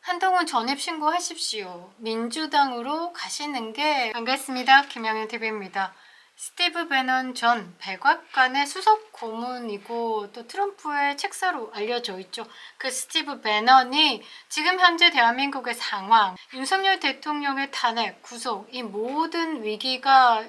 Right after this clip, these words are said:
일종의 좌파들의 쿠데타와 다름없다라고 이야기를 했습니다. 그런데 말이죠. 저는 가장 먼저 생각나는 이름은 한동훈입니다. 쿠데타가 맞는 것 같은데요.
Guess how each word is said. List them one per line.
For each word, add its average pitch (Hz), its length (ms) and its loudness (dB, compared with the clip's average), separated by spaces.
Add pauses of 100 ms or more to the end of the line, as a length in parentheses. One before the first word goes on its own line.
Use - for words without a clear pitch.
(140)
일종의 285 640 -4
좌파들의 277 560 -4
쿠데타와 320 800 -2
다름없다라고 214 1120 -6
이야기를 196 400 -6
했습니다. 208 580 -8 (400)
그런데 277 320 2
말이죠. 220 580 -2 (240)
저는 269 600 2 (400)
가장 427 360 2
먼저 269 180 -2
생각나는 277 640 0
이름은 233 460 -6
한동훈입니다. 320 920 -4 (320)
쿠데타가 240 800 -4
맞는 214 320 -8
것 247 180 -8
같은데요. 262 720 -4